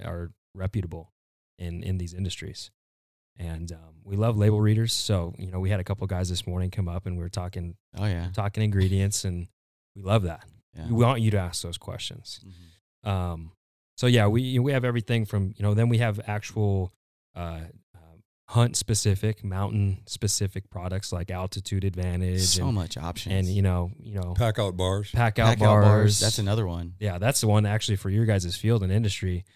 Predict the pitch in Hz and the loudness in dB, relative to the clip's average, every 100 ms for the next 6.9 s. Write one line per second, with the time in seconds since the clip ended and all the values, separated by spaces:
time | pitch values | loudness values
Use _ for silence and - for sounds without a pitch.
0 | - 95 87 117 107 90 101 95 85 85 | -6 -4 -2 0 0 0 0 0 0 -2
1 | 113 110 95 92 90 92 92 _ _ _ | 0 2 0 -2 -2 -2 -4 _ _ _
2 | 101 95 92 87 - 101 101 98 98 95 | -2 0 0 -2 -2 0 2 2 0 -2
3 | 98 92 95 87 - 101 110 92 92 92 | -4 -4 -4 -6 -6 -2 -2 -4 -6 -6
4 | 92 92 95 - _ _ - - - - | -8 -6 -8 -8 _ _ -20 -16 -14 -12
5 | - - 101 95 90 87 82 80 85 85 | -14 -6 -2 0 0 -2 -6 -10 -10 -10
6 | - 82 - - 110 107 131 131 131 | -8 -10 -12 0 2 4 4 4 2